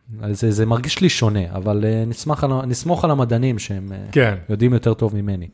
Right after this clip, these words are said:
Speaker 2: מהמם.
Speaker 1: עוד משהו לדוגמה, אה, נ-, מ-, מ-, משהו שאני בטוח מקריא את זה לא נכון, אבל נורואפינפרין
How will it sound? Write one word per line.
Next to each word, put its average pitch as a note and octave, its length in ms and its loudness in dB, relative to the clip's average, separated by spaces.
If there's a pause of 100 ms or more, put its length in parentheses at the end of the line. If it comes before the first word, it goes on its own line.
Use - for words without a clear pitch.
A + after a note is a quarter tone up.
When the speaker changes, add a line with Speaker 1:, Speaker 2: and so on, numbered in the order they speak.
Speaker 2:
מהמם. A#2 240 -6 (240)
Speaker 1:
עוד C3+ 260 2
משהו C#3+ 280 2
לדוגמה, C#3 600 0
אה, A#2 60 -4 (560)
נ-, A#2 100 -4 (120)
מ-, B2 340 -8
מ-, B2 40 -8 (580)
משהו B2 260 0
שאני A2 180 -2
בטוח A#2+ 360 2
מקריא A#2 240 -4
את G2 60 -6
זה G2+ 80 -8
לא G2 100 -6
נכון, G#2 360 -2
אבל G2+ 300 -2 (460)
נורואפינפרין B2 1800 2